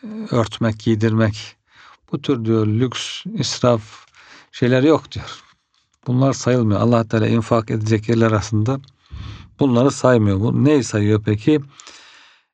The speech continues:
Anne baba, akraba, yetim, yoksul, yolda kalmışlar diyor. Bunlara infak edin. Yoksa işte diğer ıvır zıvır şeylere demek istiyor herhalde hocam. Ivır zıvır şeyler burada sayılmıyor. Onlara infak ederken dikkatli olun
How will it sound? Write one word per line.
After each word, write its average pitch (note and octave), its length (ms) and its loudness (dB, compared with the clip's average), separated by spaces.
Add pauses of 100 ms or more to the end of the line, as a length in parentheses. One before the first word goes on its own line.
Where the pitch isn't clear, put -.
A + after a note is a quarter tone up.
(100)
Anne B2+ 340 2
baba, A2 360 2
akraba, A2 600 0
yetim, G#2+ 500 0
yoksul, A2+ 520 0
yolda A2+ 280 2
kalmışlar G#2 680 -4
diyor. F#2+ 140 -4
Bunlara C3 320 2
infak G2+ 440 -2
edin. F#2 200 0
Yoksa A2 400 -2 (1120)
işte A2+ 340 -4
diğer A#2+ 260 4 (300)
ıvır C#3 220 4
zıvır A2 280 -2
şeylere A2+ 440 2
demek G2+ 260 0
istiyor G2 240 -2
herhalde G2+ 200 2
hocam. A2 280 0
Ivır C3+ 180 0
zıvır G#2+ 220 0
şeyler A#2 400 2
burada C#3 200 4
sayılmıyor. C#3 540 0
Onlara A#2 500 0
infak A#2 540 0 (680)
ederken C3 460 2
dikkatli C#3 440 0
olun A#2 280 4